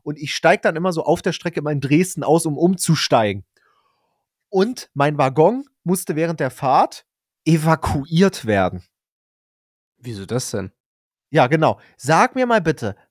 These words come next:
Speaker 1: was fällt dir in deinem kleinen Hirn ein, warum ein Waggon evakuiert werden könnte?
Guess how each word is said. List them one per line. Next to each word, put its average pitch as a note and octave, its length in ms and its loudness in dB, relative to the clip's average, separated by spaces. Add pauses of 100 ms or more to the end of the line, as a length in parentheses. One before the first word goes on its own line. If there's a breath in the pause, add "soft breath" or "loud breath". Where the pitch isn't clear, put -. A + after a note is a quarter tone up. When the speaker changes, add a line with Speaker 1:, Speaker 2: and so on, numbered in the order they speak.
Speaker 1:
was - 520 0
fällt E3+ 340 0
dir A3+ 200 0
in C#3+ 120 -6
deinem A3+ 460 2
kleinen F3+ 460 2
Hirn D3+ 420 2 (840)
ein, A3 360 2 (720)
warum C#3+ 500 2 (260)
ein D#3+ 200 -2
Waggon F3+ 600 0
evakuiert E3+ 680 -2
werden B2+ 260 -4
könnte? A#2+ 460 -8